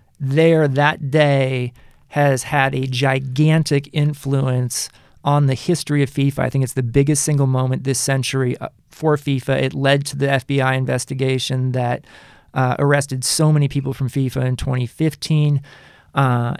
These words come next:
and, uh, if you recall,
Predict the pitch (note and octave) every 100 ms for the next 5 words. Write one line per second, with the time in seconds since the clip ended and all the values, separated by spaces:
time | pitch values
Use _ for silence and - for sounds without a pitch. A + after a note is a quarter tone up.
0 | - D3+ C#3 B2+ B2 - - _ _ _
1 | _ _ - - - - - _ _ _
2 | _ G#3+ C#4 D#4+ D4+ A3+ - - C4 D3
3 | B2 C3 F3+